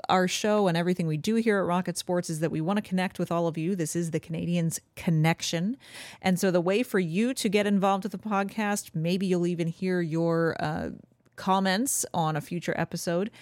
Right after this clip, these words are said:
Shoot us a text anytime at the Rocket Sports text line. You can find that at five eight five three Rocket. Again, that's five eight five three Rocket. Uh, you can also drop us a comment by following us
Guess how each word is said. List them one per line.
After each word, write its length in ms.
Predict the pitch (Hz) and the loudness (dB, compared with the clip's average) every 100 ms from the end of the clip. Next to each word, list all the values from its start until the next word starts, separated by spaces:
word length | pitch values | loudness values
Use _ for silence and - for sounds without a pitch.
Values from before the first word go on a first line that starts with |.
| - - - _ _ _ _ - | -20 -20 -20 _ _ _ _ 0
Shoot 200 | 262 311 | 2 2
us 100 | - | 0
a 80 | |
text 320 | 247 233 226 - | 2 2 2 0
anytime 720 | 220 254 302 220 160 147 185 - | 0 2 0 2 2 4 2 0
at 140 | 175 | 0
the 100 | 175 | 2
Rocket 380 | 170 196 233 - | 2 2 0 -6
Sports 340 | - 190 - | -2 -4 -4
text 360 | - 175 - - | -2 -2 -2 -2
line. 260 | 165 196 | 0 2
You 80 | 185 | 2
can 160 | 180 160 | 0 -4
find 320 | - 175 165 | 0 0 2
that 160 | 156 139 | 0 -2
at 100 | - | -6
five 400 | - 202 214 208 | -2 0 2 0
eight 180 | 196 202 | -2 -2
five 480 | - 180 175 165 - | 0 2 2 0 -4
three 500 | - - 170 190 190 - | -12 -4 0 0 -2 -4
Rocket. 580 | 151 160 175 226 247 - - _ - | 0 0 2 -2 -4 -8 -20 _ -8
Again, 180 | 156 151 | -4 -2
that's 160 | 139 | -4
five 300 | - 175 165 | -4 -2 0
eight 180 | 165 160 | 0 -4
five 300 | - 160 156 | -4 -6 -6
three 240 | - 170 170 | -6 -4 -2
Rocket. 480 | 156 156 196 240 - - - - - | -2 -2 -4 -6 -10 -18 -16 -8 2
Uh, 120 | 190 | 4
you 180 | 190 208 | 4 2
can 100 | 226 | 2
also 240 | 269 294 | 2 2
drop 280 | 208 220 262 | 4 4 4
us 100 | 233 | -2
a 80 | 196 | -2
comment 500 | 226 208 214 208 196 | 0 2 2 2 4
by 160 | 180 | 2
following 600 | 180 - 202 214 202 190 | 2 2 4 4 2 2
us 260 | 185 185 | 0 0